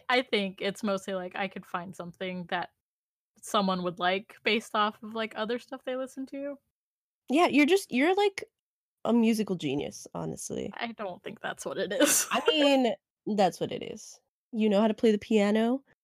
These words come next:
Speaker 2: you know how to play guitar, you know how to play bass. Like, what, a, a ukulele? Like, what don't you know how to
Speaker 1: <laughs>
Speaker 2: play?
Speaker 1: Uh, I don't
Speaker 2: Bottom line
Speaker 1: know.
Speaker 2: is, I mean,
Speaker 1: <laughs>
Speaker 2: major facts, all you need to know is Sam is the coolest person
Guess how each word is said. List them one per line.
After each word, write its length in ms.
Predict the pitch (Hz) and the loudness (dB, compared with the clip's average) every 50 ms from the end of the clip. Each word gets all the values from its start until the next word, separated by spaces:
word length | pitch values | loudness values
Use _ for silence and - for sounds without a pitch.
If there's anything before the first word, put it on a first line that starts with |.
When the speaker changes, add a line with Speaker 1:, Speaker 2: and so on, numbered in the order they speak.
| _ _ _ _ _ | _ _ _ _ _
Speaker 2:
you 100 | 208 208 | 2 4
know 60 | 214 | 4
how 60 | 196 | 2
to 60 | 185 | 0
play 160 | - - 190 | -2 -2 -4
guitar, 680 | 175 175 165 - - 185 175 175 175 170 180 202 247 262 - _ _ _ _ _ _ | -4 -4 -6 -6 -4 -2 0 2 2 2 2 0 -2 -4 -6 _ _ _ _ _ _
you 100 | - 202 | 0 2
know 80 | 196 | 4
how 40 | 196 | 4
to 60 | 180 | 2
play 240 | 165 - 190 180 156 - _ | 4 4 4 4 4 4 _
bass. 580 | 170 156 139 151 202 254 - - - - - - _ _ _ _ _ _ _ _ _ _ | 2 4 6 4 4 2 0 -4 -8 -12 -12 -16 _ _ _ _ _ _ _ _ _ _
Like, 180 | 208 214 208 - | 2 2 4 4
what, 180 | 240 302 262 - _ | 4 4 2 2 _
a, 160 | - 185 208 - - 190 | 6 6 6 6 4 0
a 40 | |
ukulele? 840 | 175 170 196 240 - - 220 185 - 214 208 208 208 240 277 294 320 330 | 2 6 6 6 8 8 6 4 6 4 4 6 8 8 8 6 6 4
Like, 200 | 311 - - 302 | 4 4 6 6
what 180 | - 277 - - | 4 2 4 4
don't 280 | 247 262 294 277 - | 6 6 6 6 6
you 80 | 359 208 | 4 6
know 120 | 202 190 | 8 8
how 60 | 180 | 8
to 80 | 165 170 | 6 6
Speaker 1:
<laughs> 20 | |
Speaker 2:
play? 300 | - 202 170 139 101 95 - _ _ _ _ _ _ - | 2 2 2 2 0 -2 -8 _ _ _ _ _ _ -4
Speaker 1:
Uh, 1000 | 254 254 254 254 247 247 247 247 247 247 247 247 247 247 247 247 247 247 240 247 247 | -4 -2 -2 -2 -2 -2 -2 -2 -2 -2 -2 -2 -2 -2 -2 -2 -2 -2 -2 -4 -6
I 120 | 247 240 233 | -8 -6 -6
don't 220 | 240 247 254 240 | -4 -4 -2 -2
Speaker 2:
Bottom 260 | - 262 349 403 339 | 0 2 6 6 8
line 280 | 330 311 330 330 339 349 | 8 8 8 6 6 6
Speaker 1:
know. 0 | |
Speaker 2:
is, 360 | 370 381 392 403 381 392 - - | 6 6 6 6 4 2 0 0
I 80 | - 226 240 240 | 0 2 2 2
mean, 280 | 220 202 202 175 170 - - - - - - | 2 2 2 0 0 -2 -2 -4 -6 -10 -14
Speaker 1:
<laughs> 280 | 214 202 - _ _ - | -14 -14 -16 _ _ -4
Speaker 2:
major 580 | 208 208 214 214 214 220 233 208 233 254 254 | 0 2 6 6 8 8 6 6 4 2 0
facts, 600 | - - 220 202 208 233 285 302 - - - - - _ _ _ _ _ _ _ _ _ _ _ | 0 0 2 2 4 4 2 0 -4 -10 -18 -18 -20 _ _ _ _ _ _ _ _ _ _ _
all 160 | - 202 208 | 2 4 4
you 80 | 214 214 | 6 6
need 160 | 214 220 220 - | 4 4 2 0
to 100 | - 208 | 0 0
know 300 | 202 202 202 202 202 - | 2 2 2 2 0 -2
is 140 | - 185 190 - | -6 -8 -8 -4
Sam 240 | - 180 160 175 | -2 -2 -2 -2
is 120 | - - - | -4 -8 -10
the 60 | - | -12
coolest 340 | - - - - - - - | -10 -8 -8 -8 -8 -10 -12
person 260 | - - - - - | -16 -14 -14 -12 -12